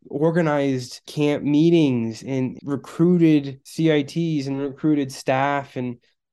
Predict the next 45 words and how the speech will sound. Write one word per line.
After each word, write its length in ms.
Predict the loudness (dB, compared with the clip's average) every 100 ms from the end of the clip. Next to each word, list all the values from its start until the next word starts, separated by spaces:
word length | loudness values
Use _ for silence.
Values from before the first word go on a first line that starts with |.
| _
and 240 | -2 -2 0
I 140 | 2
was 180 | 4 4
inspired 640 | 2 0 0 2 2 0
by 220 | -2 -4 -4
their 260 | -2 0
work. 300 | 0 -4 -4
And 220 | -2 0
there 200 | 2 2
are 60 | 2
other 280 | 2 0 0
examples 720 | -2 -6 -6 -6 -4 -6 -4
of 160 | -6 -4
that 300 | -4 -4 -8 _ _ _ -4
the 80 | 0
majority 460 | 2 2 4 4
of 100 | 4
my 100 | 2
helpers 500 | 0 -2 0 -4 -4
at 160 | -6 -4
our 240 | -2 -4
bi-monthly 760 | -2 -2 0 -2 -4 -6 -4 -4
program, 440 | -2 0 2 0
Elevate, 580 | 2 2 0 -2 -4 -8 -14 _ _ _ _
um, 340 | -6 -4 -4 -2
they're 140 | 2
all 100 | 4
young 220 | 4 2 0
adults 680 | 2 2 0 -4 -12 -14 -4
who, 380 | 0 0 0 -10 -6
a 60 |
lot 240 | -2 0 0
of 60 |
them 120 | -2 -6
came 260 | -6 -8
from 160 | -6 -2
my 60 |
youth 220 | -2 -2 -2
program, 480 | -4 -2 -4 -4
and 260 | -4 -4 -8 _ _ _ _ _
I 300 | -6 -2 -2 0
made 200 | 0 0
intentional 640 | -2 -2 -2 -2 -2 0
invitations. 840 | 0 -2 -2 0 0 0 -4 -4
"Hey, 420 | 0 4 4 2